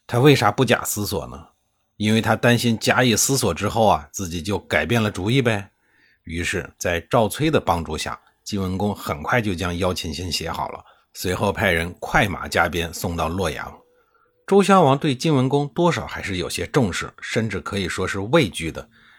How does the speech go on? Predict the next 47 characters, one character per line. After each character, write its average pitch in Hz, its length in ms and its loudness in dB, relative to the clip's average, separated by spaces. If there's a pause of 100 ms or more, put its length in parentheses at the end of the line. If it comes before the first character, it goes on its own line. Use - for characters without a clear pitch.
看 165 200 2
到 143 100 4
信 165 260 2
以 90 80 2
后 107 280 2
啊， 78 180 2
也 135 160 -10
就 - 160 -4
不 - 160 -2
假 143 180 0
思 92 200 -4
索 78 200 -4
的 - 200 -12
直 95 100 -6
接 85 180 -4
答 - 240 0
应 82 140 0
了 76 80 -4
下 67 180 -8
来。 - 280 -12 (580)
接 220 240 6
下 208 160 4
来 82 140 2
的 73 100 -6
事 - 180 -2
情 76 220 -8
啊， 62 160 -12
就 82 160 -6
变 82 240 -2
得 78 80 -2
十 - 160 -2
分 92 140 -4
的 90 80 -2
顺 90 280 2
利。 73 180 -8 (520)
这 123 120 4
年 113 200 2
冬 123 180 6
天， 117 320 2 (140)
在 123 280 4
周 165 220 0
襄 170 240 6
王 117 220 4
主 95 140 -2
持 - 160 -4
之 101 160 0
下， 98 260 -2